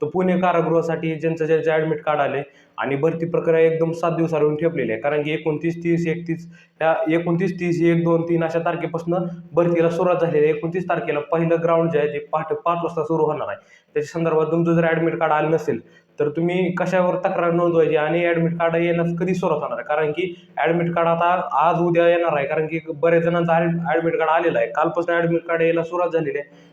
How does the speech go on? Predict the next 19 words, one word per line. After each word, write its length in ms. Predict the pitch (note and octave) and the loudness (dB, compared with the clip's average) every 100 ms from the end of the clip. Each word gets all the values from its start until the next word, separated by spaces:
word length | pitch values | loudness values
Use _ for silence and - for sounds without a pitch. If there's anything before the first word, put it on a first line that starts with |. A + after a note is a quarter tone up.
| _ | _
कारण 180 | D3+ D#3+ | -4 -2
की 80 | D#3+ | -2
बऱ्याच 240 | F3 F3 | 0 0
जणांच्या 260 | E3+ E3 E3 | 2 0 0
कमेंट 280 | F3 F3 E3 | 0 0 0
आल्या, 160 | D#3 | 0
"सर, 160 | D3+ D#3 | 0 0
आमचं 180 | D#3 E3 | 2 0
ॲडमिट 280 | D#3+ D#3 | 0 0
कार्ड 160 | D3 D#3 | 0 0
आलेलं 260 | D#3 D3+ D3 | 0 0 -2
आहे, 80 | D3 - _ | -4 -10 _
सात 160 | - E3 | 0 0
दिवसावर 320 | E3 E3+ E3 | 0 2 2
भरती 260 | E3 E3+ E3+ | 2 0 0
प्रक्रिया 360 | E3+ E3 D#3 | 0 0 2
आलेली 240 | D#3+ E3 A#2+ | 2 2 0
आहे 120 | - - - | -4 -10 -8
आणि 380 | C#3 D#3 D#3+ | -4 0 0